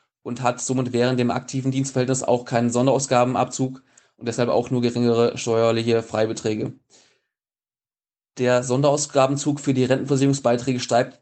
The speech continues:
steigt übrigens im gleichen Maße an wie die Besteuerung der gesetzlichen Rente.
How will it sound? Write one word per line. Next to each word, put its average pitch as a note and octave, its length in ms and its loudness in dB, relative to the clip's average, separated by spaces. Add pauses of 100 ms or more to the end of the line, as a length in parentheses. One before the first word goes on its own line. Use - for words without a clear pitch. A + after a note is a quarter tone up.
steigt B2+ 320 -2
übrigens C3+ 320 0
im B2 80 -2
gleichen B2 400 0
Maße B2 320 2
an A#2 420 -2
wie A#2+ 400 2
die A#2+ 160 -8
Besteuerung B2 520 0
der A#2 100 0
gesetzlichen A2+ 400 -4
Rente. D#3+ 480 0